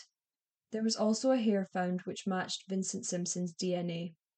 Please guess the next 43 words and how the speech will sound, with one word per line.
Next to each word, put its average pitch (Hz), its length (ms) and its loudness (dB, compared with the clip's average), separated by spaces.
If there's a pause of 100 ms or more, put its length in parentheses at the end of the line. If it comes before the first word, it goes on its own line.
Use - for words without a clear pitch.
(1000)
With 220 240 -4
all 226 260 8
of 247 140 0
the 294 80 -2
D 269 220 6
N 294 160 6
A 285 120 2
evidence, 180 680 -2 (140)
the 220 80 0
combined 226 680 6
odds 196 320 2
of 190 140 -6
the 196 120 0
D 202 200 4
N 226 140 8
A 220 160 6
coming 196 300 0
from 196 180 0
someone 185 460 0
other 226 260 8
than 226 200 8
Vincent 226 400 4
Simpson 180 540 0 (400)
were 202 200 6
one 202 280 6
in 226 200 6
forty 208 420 0
million, 180 540 2 (360)
which 208 200 0
was 214 140 2
around 196 440 4
eight 240 280 8
times 214 340 4
the 202 80 -4
population 190 720 2
of 180 140 -2
the 196 140 -2
whole 185 200 2
of 180 100 -2
Scotland 180 560 0
at - 140 -6
the 175 80 -6
time. 175 460 -4